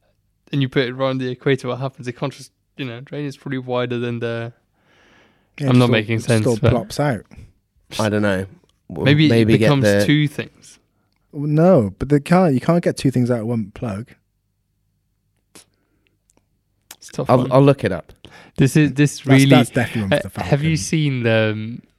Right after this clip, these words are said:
Speaker 1: what we need here is an experiment like the flat earthers do.
Speaker 3: Yeah.
Speaker 1: You must have seen those experiments where they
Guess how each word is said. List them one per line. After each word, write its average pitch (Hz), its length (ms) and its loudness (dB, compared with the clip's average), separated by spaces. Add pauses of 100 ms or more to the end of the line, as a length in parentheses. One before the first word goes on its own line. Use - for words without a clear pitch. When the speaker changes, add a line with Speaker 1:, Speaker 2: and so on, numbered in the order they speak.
(580)
Speaker 1:
what 143 220 0
we 151 120 4
need 135 220 6
here 117 140 0
is 107 120 -4
an 110 80 -4
experiment 110 680 -2
like 110 160 -10
the 117 100 -8
flat 120 360 -8
earthers 113 380 -8
do. 131 240 0 (720)
Speaker 3:
Yeah. 110 160 -6
Speaker 1:
You 135 80 4
must 135 220 2
have 127 80 0
seen 127 160 2
those 117 120 0
experiments 117 640 0
where 127 100 -2
they 113 200 2